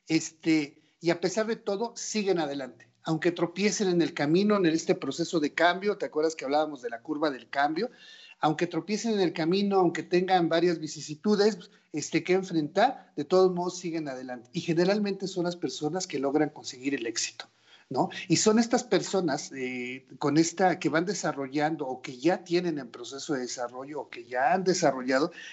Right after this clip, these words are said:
esto que comentábamos, este, antes del programa, que decías, esa capacidad resiliente, ¿no? Para adaptarse, para adaptarse a los cambios,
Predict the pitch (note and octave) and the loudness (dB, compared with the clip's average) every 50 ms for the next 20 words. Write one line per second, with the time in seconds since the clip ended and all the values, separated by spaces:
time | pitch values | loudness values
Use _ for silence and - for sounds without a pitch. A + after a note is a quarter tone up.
0 | - - - D#3+ D#3 F#3+ E3+ D3 D3+ - D3+ C#3+ C#3 C#3 C3+ C#3 D#3+ D#3+ D#3+ D#3 | -2 0 2 2 2 2 0 0 0 2 2 2 2 2 2 4 4 4 4 4
1 | D3 D3 E3+ F3+ - - _ _ _ _ - D3 C#3 - - D#3+ D3 D#3 D3+ F3 | 2 0 -2 -4 -6 -12 _ _ _ _ -6 -6 -6 -6 -4 -4 -4 -2 -2 -2
2 | D#3+ D3 C#3+ A#2+ - B2+ C3+ B2 C3 C#3+ D3 D3+ - - C3 B2 A2+ A#2 D3 C#3+ | -4 -4 -4 -6 -6 -8 -6 -2 -2 -2 -2 -2 -4 -8 -10 -10 -10 -10 -12 -12
3 | - - - F3+ - - D#3 - C#3 C#3 - D3 C#3+ D3 D3 D#3 C#3+ - E3 D3+ | -12 -10 -8 -8 -6 -8 -8 -10 -10 -8 -6 -4 -4 -2 -2 -2 -4 -6 -8 -10
4 | B2 - D3 D3 D3+ D3 - A#2+ A#2 C3 D#3+ - - _ _ _ _ _ _ - | -6 -2 -2 -2 -2 -2 -6 -12 -14 -14 -14 -14 -16 _ _ _ _ _ _ 0
5 | C3 C3 C3 C3 C3 C3 - - D3+ E3 - - - A#3+ C#4 - _ _ - C3 | 2 2 2 2 0 -2 0 2 2 2 2 0 -4 -8 -8 -8 _ _ -6 -4
6 | B2+ B2 B2 A2+ A#2 - - E3 D#3+ - F3+ E3 C#3 B2 - - - D#3 D3 D3 | -2 -2 -4 -4 -6 -4 -4 -4 -2 -2 -2 -4 -4 -4 -8 -6 -2 0 0 0
7 | D3+ D#3+ G#3+ D#4 E4+ - - | 2 2 2 2 0 0 -4